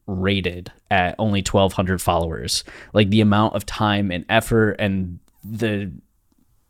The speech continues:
like, th-, how ahead of the curve, uh, they typically are with information versus all the other Ye accounts, which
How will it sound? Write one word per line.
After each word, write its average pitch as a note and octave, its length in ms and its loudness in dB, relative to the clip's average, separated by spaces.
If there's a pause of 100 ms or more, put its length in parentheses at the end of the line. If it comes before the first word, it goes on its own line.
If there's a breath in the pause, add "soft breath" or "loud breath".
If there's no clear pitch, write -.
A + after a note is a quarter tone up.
(320)
like, G2+ 220 -10
th-, G#2 300 -10
how B2+ 480 4
ahead A#2 320 0
of A#2 80 0
the G2+ 80 -4
curve, A2+ 600 -2 (480 loud breath)
uh, G#2 220 6
they G2+ 220 4
typically G#2+ 460 4
are G2 280 4
with G2+ 160 0
information G2+ 640 0
versus F#2 440 -2 (100)
all G2 220 2
the G2+ 120 2
other F#2 380 -4
Ye F#2 300 0
accounts, A#2+ 440 -2
which - 400 -4